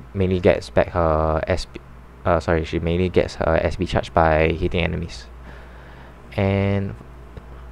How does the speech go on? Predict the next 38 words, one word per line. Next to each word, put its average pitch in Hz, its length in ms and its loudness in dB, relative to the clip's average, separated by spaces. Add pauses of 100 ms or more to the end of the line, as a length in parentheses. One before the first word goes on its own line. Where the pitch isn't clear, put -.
(480)
for 90 180 4
her 95 100 4
module, 107 540 4 (560)
honestly, 104 420 0
the 90 100 0
first - 260 -2
module, 92 680 2
i-, 85 100 -8 (200)
seventy, 87 560 0
ignore 87 300 0
seventy 82 280 -2
defense, 87 520 2
I 82 80 2
would 80 160 2
say 82 420 0 (320)
it's 104 160 -2
alright, 80 380 0
but 80 160 0
not, 85 200 -4
like, - 180 -6 (1700)
a 85 120 4
huge 82 240 0
difference. 80 460 0 (280)
I 87 80 6
would 82 140 6
say 92 160 6
her 87 140 2
second 92 260 2
module 87 260 4
and 78 120 -2
third 76 100 2
module 82 300 2
is 78 120 -2
even 82 160 0
better, 82 380 4
where 80 160 2
she 76 140 -8
can 78 360 0